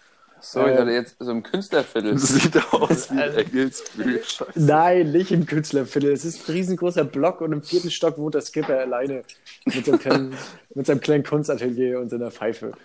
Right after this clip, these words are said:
Speaker 1: Ja, okay,
Speaker 3: Scheiße.
Speaker 1: hat, hat, klingt doch nicht so romantisch.
Speaker 2: Ist auch nicht romantisch, es ist halt,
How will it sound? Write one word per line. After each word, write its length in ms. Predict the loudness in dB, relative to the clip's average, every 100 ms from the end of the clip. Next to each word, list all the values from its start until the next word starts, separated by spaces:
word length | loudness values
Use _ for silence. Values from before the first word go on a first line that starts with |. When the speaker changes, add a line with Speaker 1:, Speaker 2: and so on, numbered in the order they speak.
| -20 -20 -20 -20 -20 -20 -20 -20 -20 _ -18
Speaker 1:
Ja, 320 | -4 4 6 6
okay, 240 | 6 6
Speaker 3:
Scheiße. 240 | 6 4
Speaker 1:
hat, 100 | 2
hat, 340 | -2 -4 -10 -4
klingt 240 | 0 4
doch 100 | 4
nicht 140 | 4 4
so 80 | 4
romantisch. 600 | 4 4 2 2 0 -4 -20 -12 2
Speaker 2:
Ist 200 | 4 4
auch 80 | 2
nicht 220 | 2 0
romantisch, 400 | 0 0 0 2
es 140 | 2
ist 60 | 4
halt, 260 | 6 6